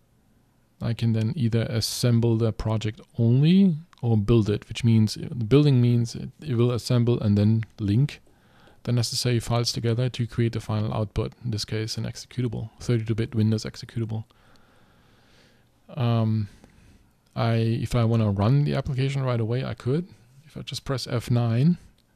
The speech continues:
uh, it will create a, a release version, uh, without any debug information, or Shift or Control Shift F nine will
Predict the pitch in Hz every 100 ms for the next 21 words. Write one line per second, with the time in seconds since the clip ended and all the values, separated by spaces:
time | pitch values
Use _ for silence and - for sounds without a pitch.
0 | _ _ _ _ _ _ 131 131 135 123
1 | 123 123 - 120 120 127 113 113 - 110
2 | 107 104 110 135 - 120 107 107 104 _
3 | _ _ _ _ _ _ _ _ _ _
4 | - 135 113 107 104 104 107 113 120 123
5 | 107 104 113 113 117 110 117 131 120 123
6 | 113 _ - 107 107 107 - _ _ _
7 | _ 196 - - 131 - - - _ _
8 | _ _ - 110 113 - 120 113 127 117
9 | 123 113 113 123 127 123 110 _ 120 110